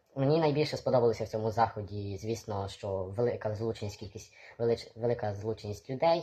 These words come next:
е, велика кількість, е, волонтерства, залучених коштів та активностей, спортивних, е,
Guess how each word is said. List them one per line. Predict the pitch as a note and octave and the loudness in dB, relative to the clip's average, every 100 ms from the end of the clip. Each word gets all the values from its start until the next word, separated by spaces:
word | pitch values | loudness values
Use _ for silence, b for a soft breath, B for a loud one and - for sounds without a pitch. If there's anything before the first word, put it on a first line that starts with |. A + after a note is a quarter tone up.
| C#3 | 0
е, | A#2+ G#2+ G#2+ | 2 4 2
велика | G#2 A#2 A#2+ A#2+ G#2 G2+ G2 - | 2 2 2 2 0 2 0 -4
кількість, | A#2 A2 - G2+ G2 - G2+ | -6 -6 -8 -10 -10 -12 -4
е, | F#2+ F#2 F#2 B B B | -2 0 -2 B B B
волонтерства, | A#2 C#3 C#3+ C#3+ C#3+ B2 - A2 A#2 A#2+ A#2 - | 2 4 4 4 2 2 -6 -2 2 2 2 -4
залучених | A2+ G#2 G#2+ - C3+ - | -8 -4 -4 -4 -6 0
коштів | C#3 D3 C#3+ - C3 | 4 4 2 -4 -6
та | - A#2 | 2 4
активностей, | A2+ - A2 G#2 F#2 - F#2 B B | 4 0 -4 -4 -6 -10 -12 B B
спортивних, | - - C#3 - B2 B2 A#2+ A#2 - | -6 -2 -2 0 2 4 2 0 -2
е, | A2 G#2 G#2 | -2 0 0